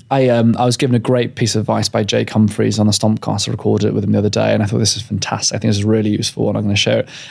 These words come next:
Um, what he said was that if someone asks you to do something, fast forward to the day that you'd be doing it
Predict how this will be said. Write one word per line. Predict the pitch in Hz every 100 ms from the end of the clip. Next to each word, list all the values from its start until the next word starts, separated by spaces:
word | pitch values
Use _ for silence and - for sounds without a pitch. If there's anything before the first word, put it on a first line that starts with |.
| -
Um, | 123 113 110
what | 123 120
he |
said | 113 120 113 110
was | 104
that | 113 -
if | -
someone | 127 127 120
asks | 117 - 120
you |
to | 104
do | 113 117 113
something, | 110 107 - 95 113 135 - _ _ _ _ _ _ _ _ - - 117
fast | - 131 123 -
forward | 135 117 113
to | -
the | 117
day | 123 113 110
that | 110
you'd | 113
be | 107
doing | 113 117 110 107
it | 101 - -